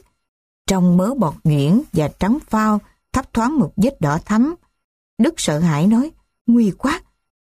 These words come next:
vậy thì không xong rồi." Thục Nghi lấy cái que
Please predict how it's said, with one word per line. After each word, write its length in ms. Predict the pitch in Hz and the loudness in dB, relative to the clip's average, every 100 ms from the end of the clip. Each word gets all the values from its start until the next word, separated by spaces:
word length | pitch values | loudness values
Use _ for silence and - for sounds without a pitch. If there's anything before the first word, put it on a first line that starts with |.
| _ 160 | _ -2
vậy 100 | 196 | 0
thì 80 | 202 | 0
không 160 | 240 226 | -2 -2
xong 220 | 247 240 | 0 0
rồi." 280 | 208 185 - _ _ _ _ _ _ _ | 2 -2 -4 _ _ _ _ _ _ _
Thục 160 | - 165 | -4 -2
Nghi 400 | - 196 190 170 - _ | 0 2 2 0 -4 _
lấy 340 | 180 190 277 320 _ | -2 0 -2 -6 _
cái 80 | 233 | -6
que 320 | 226 196 180 | -2 -2 -2